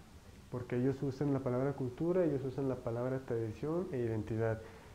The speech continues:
y a veces la usan como sinónimo, a veces con, cuando se refieren a una u otra cosa, a veces cuando a ambas. Entonces, hay un discurso en ese grupo de artesanos y hay una práctica también.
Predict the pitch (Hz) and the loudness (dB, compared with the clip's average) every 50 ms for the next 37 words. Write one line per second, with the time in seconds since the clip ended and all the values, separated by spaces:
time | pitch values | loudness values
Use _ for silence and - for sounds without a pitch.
0 | - - - - 180 196 233 262 269 - 160 147 143 127 135 151 151 143 143 131 | -18 -18 -4 2 4 6 6 6 8 8 8 8 8 8 8 6 4 6 4 4
1 | 123 123 123 117 131 131 131 127 123 120 113 110 - 120 117 127 143 160 175 180 | 6 6 6 4 4 2 2 2 0 0 0 -2 -2 -2 2 4 4 6 6 6
2 | 180 180 185 190 175 139 120 113 117 131 123 - - 120 117 113 113 110 110 117 | 6 6 6 6 6 6 4 2 2 -2 -4 -2 -4 -4 -2 -2 -2 -2 -2 -4
3 | 104 - - - 117 110 107 110 110 107 107 104 104 - - 113 110 104 - - | -6 -8 -6 -2 -2 0 2 2 2 2 0 0 0 0 -2 0 0 -2 -2 0
4 | 117 120 123 120 110 113 113 117 120 120 117 113 110 113 110 - 123 120 - 139 | 0 2 2 2 2 2 2 2 2 2 2 2 0 0 0 -2 -4 -2 -2 -2
5 | 151 156 156 160 160 147 135 120 120 110 - - 117 - - - 117 107 107 107 | -2 -2 -2 -2 0 0 2 2 0 0 -2 -6 -8 -8 -6 -4 -4 -2 -2 -2
6 | 104 104 104 107 107 107 113 123 139 151 160 165 156 170 170 170 - - - - | 0 0 0 0 0 0 2 2 2 2 2 2 0 0 0 -2 -6 -10 -14 -14
7 | - - - - - - - - - - - - - - - - - 131 127 - | -16 -16 -16 -16 -16 -16 -16 -16 -16 -16 -16 -16 -16 -16 -16 -10 -8 -8 -2 2
8 | 147 151 160 156 175 180 185 185 185 - - - - - - - 147 151 160 170 | 6 6 6 8 8 8 8 8 6 2 0 -8 -12 -14 -6 4 8 10 12 12
9 | 175 170 180 180 - - 180 180 165 - 180 165 156 151 151 156 160 156 156 160 | 12 12 10 6 6 6 8 8 8 8 8 8 8 8 8 6 6 6 8 6
10 | 156 160 156 156 151 151 143 139 135 131 127 131 123 - - 127 120 - 147 151 | 6 6 6 6 8 8 8 6 6 4 2 0 0 0 -2 -4 -2 2 2 4
11 | 165 160 151 - - - - - - - - - - - - 151 143 143 147 151 | 4 4 2 0 -2 -8 -12 -14 -14 -16 -18 -18 -18 -10 -2 2 4 6 8 10
12 | 156 160 170 175 - - 135 135 135 135 131 135 - 139 139 139 139 - 135 - | 10 10 10 8 8 6 6 8 8 8 6 4 4 4 4 4 2 0 -2 -4
13 | 135 127 - 135 131 143 156 170 175 | -4 -4 -2 0 2 2 2 2 0